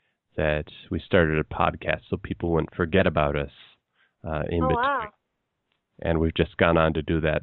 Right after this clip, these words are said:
Speaker 1: for, I think, one hundred eighty-five episodes so far.
Speaker 2: Wow.
Speaker 1: So we've, we've been doing it for a while.
Speaker 2: And you have, you have tens of thousands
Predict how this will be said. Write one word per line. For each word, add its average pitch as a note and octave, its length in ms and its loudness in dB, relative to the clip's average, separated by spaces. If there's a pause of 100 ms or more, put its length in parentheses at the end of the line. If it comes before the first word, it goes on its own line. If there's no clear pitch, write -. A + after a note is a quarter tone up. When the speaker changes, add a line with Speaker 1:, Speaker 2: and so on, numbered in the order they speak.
(160)
Speaker 1:
for, D2+ 640 -4 (920)
I F2+ 100 -6
think, - 280 -4
one E2+ 140 2
hundred D#2+ 360 0
eighty-five D#2+ 800 0
episodes E2+ 480 2 (140)
so E2+ 200 2
far. D#2+ 380 0 (880)
Speaker 2:
Wow. A#3 800 4
Speaker 1:
So F#2 140 4
we've, F#2+ 140 -2 (340)
we've F3 140 6
been F#3 100 12
doing E3 160 12
it C#3 100 10
for D3+ 120 10
a B2+ 60 10
while. G#2+ 220 8 (680)
Speaker 2:
And C4 120 -2
you C4+ 140 6
have, A#3+ 200 4 (880)
you C4 140 4
have A#3 120 4 (180)
tens A#3+ 280 2
of A3 80 -20
thousands G#3+ 380 -4